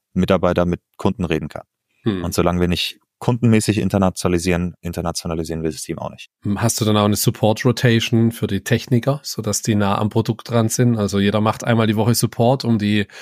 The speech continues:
Speaker 2: Probleme zu sehen, die es dann, äh, in der Welt gibt da?
Speaker 1: Also um,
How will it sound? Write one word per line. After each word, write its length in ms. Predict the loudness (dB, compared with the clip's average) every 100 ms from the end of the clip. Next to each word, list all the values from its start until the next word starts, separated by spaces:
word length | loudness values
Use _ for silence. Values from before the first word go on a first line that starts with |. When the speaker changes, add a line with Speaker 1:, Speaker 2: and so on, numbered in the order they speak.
| -20 -20 _
Speaker 2:
Probleme 560 | -2 2 4 4 2 2
zu 140 | 2
sehen, 400 | 2 4 4 2
die 100 | 2
es 200 | 2 0
dann, 420 | 0 -2 -2 -2
äh, 260 | -4 -8 -8
in 180 | -4 -2
der 100 | 0
Welt 240 | 0 -2 -2
gibt 220 | -4 0
da? 260 | -2 -2 _ _ _ _ 0
Speaker 1:
Also 340 | 2 2 0 _
um, 400 | 2 2 2 0